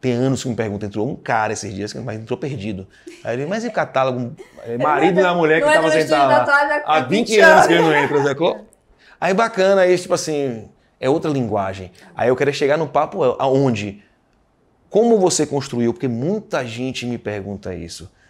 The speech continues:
Speaker 1: "Pô, velho, eu não sei se eu faço pontilismo, se eu faço realismo, se eu faço."
Speaker 2: Só tem.
Speaker 1: Eu falo, "Isso é natural, não vá tatuar."
Speaker 2: É natural.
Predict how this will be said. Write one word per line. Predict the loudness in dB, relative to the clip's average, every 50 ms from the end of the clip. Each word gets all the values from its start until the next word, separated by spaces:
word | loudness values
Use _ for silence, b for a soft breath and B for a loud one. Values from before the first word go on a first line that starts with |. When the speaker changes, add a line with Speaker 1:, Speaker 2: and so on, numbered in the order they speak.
| b b b b _
Speaker 1:
"Pô, | -14 -12 -10
velho, | -8 -8 -8 -8 -8 -8 -10
eu | -10 -8
não | -8 -8 -10 -10
sei | -8 -6 -8 -6
se | -6 -8
eu | -8
faço | -8 -10 -12 -12 -12 -14
pontilismo, | _ -14 -14 -12 -10 -10 -8 -10 -10 -10 -10 -12 -10
se | -10 -12
eu | -10
faço | -8 -8 -8 -8 -10 -10
realismo, | -8 -6 -6 -6 -6 -6 -6 -6 -6 -8 -8
se | -8 -8
eu | -8
faço." | -6 -6 -6 -6 -8
Speaker 2:
Só | -16
tem. | -20 -20 -20 _ _ -10
Speaker 1:
Eu | -10
falo, | -8 -4 -2 -2
"Isso | -2 -2 -4
é | -6
natural, | -6 -8 -10 -8 -8 -8 -6 -6 -6 -6
não | -6 -8
vá | -8 -10 -10
tatuar." | -12 -14 -16 _ _ -12 -10 -8 -6 -6 -6 -8
Speaker 2:
É | -10
natural. | -14 -18 -20 -20 -20 -20